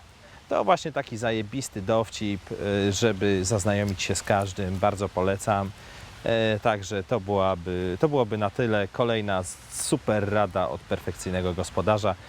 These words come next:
Bardzo Państwu dziękuję i wszystkim Państwu w ogóle dziękuję. Cześć. Jak, Romeczku, mamy to? Okej.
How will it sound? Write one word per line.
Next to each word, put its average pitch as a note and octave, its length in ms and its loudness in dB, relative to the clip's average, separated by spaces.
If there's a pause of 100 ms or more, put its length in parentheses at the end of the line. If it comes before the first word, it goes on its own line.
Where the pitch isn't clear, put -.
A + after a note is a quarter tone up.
(240)
Bardzo F#2 380 0 (280)
Państwu F2+ 480 -2 (200)
dziękuję G2+ 600 2 (480)
i G#2 180 0
wszystkim F#2+ 500 -2
Państwu F2+ 600 0 (100)
w F#2+ 100 -2
ogóle E2+ 400 0 (520)
dziękuję. C3+ 600 2 (100)
Cześć. - 560 -2 (1600)
Jak, G3+ 220 6
Romeczku, G3 440 0
mamy F#3 220 4
to? B3 280 4 (2000)
Okej. B2+ 360 2